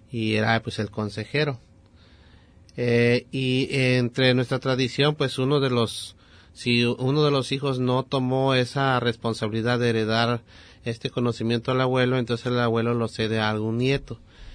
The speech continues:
Y entre los muchos nietos que tiene, que tuvo más de sesenta nietos, me tocó a mí. Entonces a, a, a nosotros nos entrenan de cómo transmutar la energía, por ejemplo, el estrés es una energía.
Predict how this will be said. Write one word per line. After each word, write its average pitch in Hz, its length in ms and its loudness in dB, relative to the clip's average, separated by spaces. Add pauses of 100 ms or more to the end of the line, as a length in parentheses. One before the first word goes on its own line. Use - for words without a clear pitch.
(180)
Y 117 120 -2
entre 113 280 0
los 110 300 -2
muchos 135 320 0
nietos 135 360 -2
que 127 140 -4
tiene, 127 320 -2
que 117 120 -6
tuvo 117 200 -2
más 113 220 -2
de 127 100 -4
sesenta 127 440 -6
nietos, 127 440 -4
me 110 260 -6
tocó 95 380 -10
a 104 60 -4
mí. 127 200 -4 (1120)
Entonces 123 480 0
a, 131 160 4
a, 117 540 4
a 117 60 2
nosotros 117 340 -2
nos 143 200 -2
entrenan 131 600 0 (340)
de 117 140 -2
cómo 123 300 0
transmutar 120 880 0
la 117 280 4
energía, 110 840 -2 (340)
por 110 120 -4
ejemplo, 113 500 0
el 117 100 2
estrés 156 420 -2
es - 180 -12
una 113 160 -4
energía. 135 480 -4